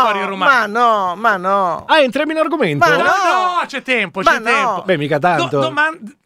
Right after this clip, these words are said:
Speaker 1: no, sì, sono solo un'ora e quaranta minuti, Gianmarco.
Speaker 3: Eh, ma
Speaker 1: Pensi
Speaker 3: con
Speaker 1: di
Speaker 3: due G R in mezzo.
Speaker 1: Beh, pensi di starci dentro?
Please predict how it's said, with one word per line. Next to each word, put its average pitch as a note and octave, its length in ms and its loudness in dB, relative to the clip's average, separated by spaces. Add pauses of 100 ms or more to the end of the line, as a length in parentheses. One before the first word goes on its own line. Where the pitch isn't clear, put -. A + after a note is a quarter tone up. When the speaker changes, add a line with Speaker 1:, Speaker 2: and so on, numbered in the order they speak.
Speaker 1:
no, C4+ 200 2
sì, B3+ 180 -8
sono E3 160 -14
solo G#3 380 0
un'ora G#3+ 300 0
e - 20 -2
quaranta A3 420 -2
minuti, F#3+ 360 -6
Gianmarco. D3+ 580 -10
Speaker 3:
Eh, D3+ 80 -4
ma C#3+ 40 -2
Speaker 1:
Pensi B2 120 -4
Speaker 3:
con D3 120 -2
Speaker 1:
di C#3+ 40 -2
Speaker 3:
due E3 120 4
G C#3 100 -2 (160)
R D3+ 80 -2
in F3 100 0
mezzo. E3 440 0
Speaker 1:
Beh, - 60 -6
pensi B3+ 280 -2
di A#3+ 80 -4
starci C4 340 -2
dentro? D#3+ 600 -4